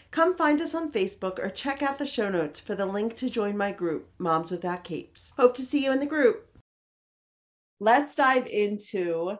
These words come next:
today's topic, which is taking care of yourself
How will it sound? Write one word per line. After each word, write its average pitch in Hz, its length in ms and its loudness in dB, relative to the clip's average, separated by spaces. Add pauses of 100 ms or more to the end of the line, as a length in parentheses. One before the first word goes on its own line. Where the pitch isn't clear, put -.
(140)
today's 202 680 0 (640)
topic, 180 680 0 (100)
which 202 400 -6
is 185 460 -2 (480)
taking 302 380 2
care 277 200 2
of 240 60 2
yourself 202 520 0